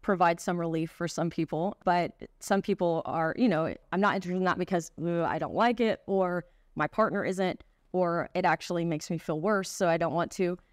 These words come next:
It's very individual, but there's nothing dangerous or worrisome about it. You know, lay down a towel and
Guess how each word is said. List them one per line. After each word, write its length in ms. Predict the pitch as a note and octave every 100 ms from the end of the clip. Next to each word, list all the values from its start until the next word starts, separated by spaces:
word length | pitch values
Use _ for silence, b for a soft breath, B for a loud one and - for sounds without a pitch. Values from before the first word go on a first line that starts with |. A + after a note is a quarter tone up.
| _
It's 100 | -
very 240 | C4+ A#3+
individual, 420 | F3 D3+ C3+ B2+
but 160 | C3+ G#3+
there's 180 | C4 C#4
nothing 360 | E4 D4+ B3 - -
dangerous 500 | G3 G#3 G3+ G3+ -
or 380 | F3 F3 E3+ - _ - D#3
worrisome 460 | F3 F#3+ F3 F3+ D#3
about 260 | C#3 C3+
it. 160 | F#3 G3 - _
You 140 | G3 F#3
know, 120 | E3+
lay 220 | E3+ D3+
down 160 | E3+ E3
a 60 |
towel 340 | - D#3 G#3 F#3
and 180 | E3+